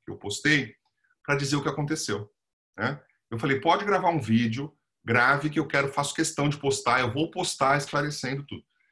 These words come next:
Depois, no final, ela me perguntou o seguinte, "Você acha que eu devo postar mesmo? Você não acha que eu vou dar mais luz ao problema?" Eu falei, "É, você tem razão.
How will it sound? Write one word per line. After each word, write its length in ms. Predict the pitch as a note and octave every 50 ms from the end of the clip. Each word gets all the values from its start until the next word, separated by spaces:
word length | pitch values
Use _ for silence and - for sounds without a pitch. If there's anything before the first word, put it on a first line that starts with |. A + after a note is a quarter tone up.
| _ _ _ _ _ _ _ -
Depois, 300 | E3+ F#3 G3 A#3+ B3 A#3
no 80 | G#3
final, 280 | G#3 E3 C#3+ D#3 F3 F3+
ela 120 | F3 E3+
me 60 | E3 D#3
perguntou 320 | F3 D#3+ D#3 D#3+ D3 D#3+
o 40 | D3+
seguinte, 240 | D3+ D#3 D#3+ D3+ -
"Você 100 | - D#3
acha 220 | D#3+ - - D#3
que 80 | - D3+
eu 40 |
devo 200 | C3+ C#3+ C3+ A#2
postar 320 | - B2 A#2+ - - C3+ B2
mesmo? 380 | B2 C#3+ D3+ C#3+ C3+ G#2 G#2
Você 100 | G#2 -
não 100 | F3 F3+
acha 160 | F#3+ F#3+ F#3 -
que 80 | -
eu 60 | E3
vou 120 | C#3+ D3+ D3+
dar 140 | D3 C#3+ C#3+
mais 320 | D3 D3+ D#3+ D#3 B2+ A2
luz 340 | A#2 C3+ D#3 E3+ F3 D3+ B2+
ao 100 | C3 A#2
problema?" 400 | - B2 A#2 A2+ C#3+ D#3 C#3 A#2+
Eu 100 | A#2 A#2
falei, 280 | - - D3 D#3+ D#3+ D#3+
"É, 240 | C3+ F#2 D#2 D2 - _ _ _ _ _ _
você 140 | - -
tem 160 | - - A#2+ A2+
razão. 440 | A2+ A2 G#2 - F2+ D#2 D2+ D2